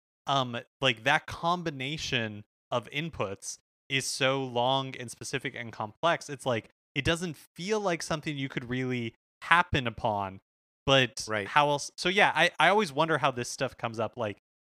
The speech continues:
Speaker 1: did somebody really just try it, like, enough combinations and then eventually
Speaker 2: <laughs>
Speaker 1: found something? Was it, like, seeded by a developer?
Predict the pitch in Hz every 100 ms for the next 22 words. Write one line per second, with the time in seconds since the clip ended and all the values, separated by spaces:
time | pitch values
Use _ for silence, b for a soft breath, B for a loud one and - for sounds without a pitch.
0 | _ 131 139 - - 135 143 143 147 139
1 | 135 107 101 117 139 143 143 147 151 -
2 | _ _ _ _ - 135 - - - 110
3 | 139 226 208 - 143 - 135 135 139 -
4 | _ _ _ _ - 127 131 123 123 -
5 | 147 147 - _ _ - 131 131 123 127
6 | 135 120 110 117 - 139 165 143 131 135
7 | 123 120 113 - - 143 147 156 156 135
8 | 120 113 110 147 165 156 156